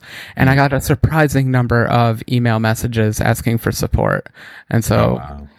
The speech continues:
Speaker 1: back then, I think the number was, like, thirty percent. It was some scary number, but, uh,
Speaker 2: I feel like
Speaker 1: hopefully
Speaker 2: now
Speaker 1: nowadays it's
Speaker 2: because
Speaker 1: calmed down.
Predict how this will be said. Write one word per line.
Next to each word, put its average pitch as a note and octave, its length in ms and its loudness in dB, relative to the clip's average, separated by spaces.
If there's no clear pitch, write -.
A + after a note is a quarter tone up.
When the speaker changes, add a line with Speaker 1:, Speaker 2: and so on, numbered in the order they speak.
Speaker 1:
back D#3 220 -2
then, C#3+ 180 2
I C3 80 2
think - 160 -2
the B2+ 80 0
number B2 240 0
was, - 180 0
like, A2+ 180 0
thirty B2 280 0
percent. - 420 -4
It C#3 60 -4
was - 140 -6
some - 200 -6
scary A#2+ 560 -4
number, A#2+ 460 0
but, A#2 260 0
uh, A2+ 140 4
Speaker 2:
I G#2+ 60 4
feel A3 80 4
like A#3+ 140 -2
Speaker 1:
hopefully C#3 300 2
Speaker 2:
now A2 160 2
Speaker 1:
nowadays A2 240 -2
it's - 120 -8
Speaker 2:
because G#2+ 100 0
Speaker 1:
calmed A#2 220 2
down. A2+ 400 -6